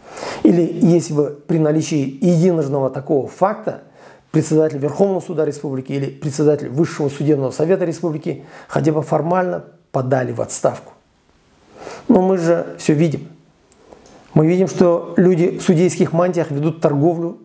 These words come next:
судейской должностью. И это подтверждается самим государством,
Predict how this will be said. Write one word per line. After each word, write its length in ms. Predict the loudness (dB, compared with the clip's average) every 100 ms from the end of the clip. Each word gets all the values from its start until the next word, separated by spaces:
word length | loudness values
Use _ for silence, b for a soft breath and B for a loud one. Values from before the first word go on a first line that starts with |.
| -12
судейской 420 | -8 -4 -2 0
должностью. 540 | 2 2 0 -8 -18 _ _ _ _ B B B 2
И 100 | 2
это 200 | 2 -2
подтверждается 840 | -6 -4 -2 0 -2 -2 -6 -8 -10
самим 320 | -6 -2 -2
государством, 560 | -2 0 0 0 -6